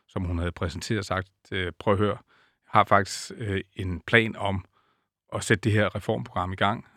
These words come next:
øh, og jeg vil gerne rense luften, og nu tager vi et valg." Og det ved jeg også, at man havde nogle overvejelser om i regeringen og så videre, men, men det undlod man så at gøre. Øh, det kan godt være, at der er nogle af dem, der,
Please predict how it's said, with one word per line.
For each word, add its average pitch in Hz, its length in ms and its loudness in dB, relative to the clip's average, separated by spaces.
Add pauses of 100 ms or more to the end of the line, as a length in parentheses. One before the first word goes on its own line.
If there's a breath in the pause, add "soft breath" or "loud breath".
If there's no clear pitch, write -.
øh, 92 680 2
og 107 100 -4
jeg 95 100 -2
vil 98 80 0
gerne 98 160 2
rense 98 300 0
luften, 101 340 -2
og 98 40 -2
nu 92 100 -2
tager - 220 -4
vi - 60 -10
et - 100 -16
valg." 110 180 -10 (480)
Og 113 140 2
det 135 380 10
ved 117 300 4
jeg 113 100 4
også, 101 180 6
at 98 40 2
man 90 120 6
havde 98 200 6
nogle 90 360 2
overvejelser 107 600 6
om 101 120 0
i 104 100 0
regeringen 107 600 0
og 101 220 -4
så 101 80 0
videre, 101 180 0
men, 95 240 2 (360 loud breath)
men 107 100 2
det 110 80 4
undlod 101 380 2
man 92 140 -2
så 92 180 2
at 90 80 0
gøre. 92 280 -4 (140)
Øh, 92 500 0 (200)
det 120 80 6
kan 117 100 12
godt 117 160 8
være, 117 60 8
at 104 60 8
der 104 60 6
er 95 40 8
nogle 101 200 2
af 101 60 0
dem, 92 60 -4
der, 90 260 0